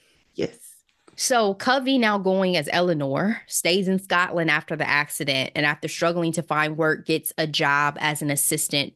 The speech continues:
Speaker 2: bookkeeper. Seemed like her biggest hardship there was gonna be an office of mean girls, but the real villain was her boss, whose initial kindness was actually predatory grooming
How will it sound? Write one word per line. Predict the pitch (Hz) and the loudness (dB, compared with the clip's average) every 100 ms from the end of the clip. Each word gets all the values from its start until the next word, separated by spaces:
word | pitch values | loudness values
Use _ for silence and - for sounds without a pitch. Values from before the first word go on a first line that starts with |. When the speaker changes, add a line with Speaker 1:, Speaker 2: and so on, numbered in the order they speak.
| - | -14
Speaker 2:
bookkeeper. | 156 147 - - 120 - - 175 - _ - - - - _ | -6 -6 -4 -8 -6 -6 -4 -6 -8 _ -20 -20 -20 -20 _
Seemed | - - 277 320 | -4 0 2 2
like | 202 190 175 160 - _ _ | 2 2 2 -2 -12 _ _
her | - 196 | -2 0
biggest | 170 180 170 170 165 - - - - | 0 0 2 0 0 -2 -4 -6 -14
hardship | - 180 170 - 165 | -2 0 0 -2 0
there | 160 156 | 0 0
was | 160 151 | -2 -2
gonna | 160 | -2
be | 151 151 143 | 0 0 0
an | - | 0
office | 131 160 - 151 - | 0 -2 -2 -4 -4
of | 151 | -2
mean | 156 247 208 | 0 2 0
girls, | 147 - 185 - - - - - _ | 0 -2 -4 -4 -6 -10 -20 -20 _
but | 170 170 170 151 - _ | -2 2 2 0 -6 _
the | 170 185 | -4 0
real | 170 196 | 2 2
villain | 175 180 220 139 113 202 - _ | 2 0 0 -2 -4 -6 -8 _
was | 160 160 - | -4 -2 0
her | 165 | 0
boss, | 170 320 247 165 - - - _ - - | 2 0 0 -6 -8 -8 -12 _ -20 -2
whose | 220 202 190 - | 2 2 2 2
initial | 185 233 - 208 | 2 2 2 -2
kindness | - 220 349 277 139 185 254 - - - _ - | 0 2 4 4 2 0 -2 -2 -4 -10 _ -4
was | 190 147 | -2 2
actually | 180 226 - 196 185 | 0 0 -6 -4 -4
predatory | 175 - 240 277 277 269 254 240 196 | -4 -2 0 0 -2 0 2 2 0
grooming | 175 185 294 294 139 139 226 | 0 2 2 2 0 -2 -4